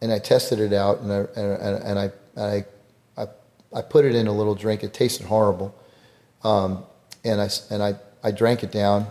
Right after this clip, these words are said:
um, because, you know, I was young enough, uh, at the time of Rocky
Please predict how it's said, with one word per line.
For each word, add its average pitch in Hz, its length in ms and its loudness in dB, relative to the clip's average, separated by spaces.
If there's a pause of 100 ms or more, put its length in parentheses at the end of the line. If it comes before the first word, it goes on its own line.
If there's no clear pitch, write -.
(120)
um, 98 300 -2
because, 104 240 -4 (240)
you - 60 -4
know, 101 120 2
I 110 120 4
was 95 160 0
young 107 200 2
enough, 104 200 0 (280)
uh, 95 420 -2
at 95 100 -10
the - 60 -16
time 107 280 0
of 98 160 -4
Rocky 104 420 0